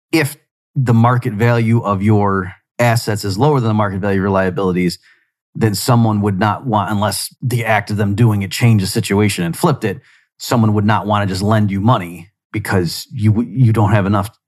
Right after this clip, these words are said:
to pay them back, right? That you already owe creditors more than what other people owe you or that you're gonna earn based on your existing assets. And so, you know, you're, you're already a, sh-, a ship that's underwater.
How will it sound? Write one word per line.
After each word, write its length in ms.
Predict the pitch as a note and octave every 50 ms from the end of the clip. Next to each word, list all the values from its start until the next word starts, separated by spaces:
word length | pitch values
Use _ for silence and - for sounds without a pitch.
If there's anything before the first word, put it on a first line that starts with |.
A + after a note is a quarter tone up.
| _ -
to 80 | - A#2+
pay 180 | - C3+ A#2+
them 180 | G2 G2 F#2+ F#2
back, 460 | A#2 A2+ F2+ - - - - - _ _ _ _ _ _ _ _ _
right? 160 | E2 E2+ F2 F2
That 100 | F#2+ F#2+
you 180 | F#2+ G2+ G2+
already 280 | G2 G#2+ G#2 G#2 G2+ G2+
owe 320 | - G#2+ A2 A2 G2+ F#2+ F#2
creditors 600 | - - A#2 A2+ G#2 F#2+ F#2 F#2+ G2 F#2+ F2+ F2
more 560 | G2 G2+ G2 G2 F#2+ F#2 F#2 F#2 F2+ F#2 - _ _ _ _ _ _ -
than 220 | G#2 G2+ G2 G2
what 160 | G2 G2 - - - _ _ _ _ -
other 180 | - - G#2+ F#2+
people 320 | - A#2+ A#2 - D#3+ D#3
owe 180 | - A2 G2 F#2
you 480 | F#2+ A2 A#2+ G#2+ F2+ F2 F2 F#2 G2 -
or 120 | - F2 F2
that 160 | F2 F2 -
you're 100 | G#2 G2
gonna 200 | G#2 F2 D#2+ D#2
earn 440 | A2+ A#2+ A2 F#2+ F2 E2+ F2 E2+ F#2 _ _ _ _ _ _ -
based 200 | - G#2+ F#2+ F#2+ G#2+
on 80 | G2
your 120 | F#2+ F2 F2
existing 400 | F2 E2 G#2 G2+ G2+ - F#2 F#2+
assets. 560 | G#2+ A2 G#2+ G#2+ - F2+ E2 E2 - - - _ _ - - _ _ _ _ _ _ _ _ _ _ _ _ _ -
And 180 | G2+ G2+ F#2+
so, 400 | - - G2 F2 F2 E2+ E2 D#2+ - - -
you 80 | - G2
know, 80 | E2+ F2+
you're, 220 | F#2 G2 G2 G2 F#2+ -
you're 180 | - A2 G#2 G#2
already 240 | G2+ G2 G2 F#2+
a, 40 | F2+
sh-, 160 | D#2+ - -
a 100 | - F#2+
ship 260 | - - - B2 - -
that's 180 | G2 F#2 -
underwater. 580 | G#2+ F#2+ F2+ F2+ F#2+ A#2+ A2 F2 E2 C#2 -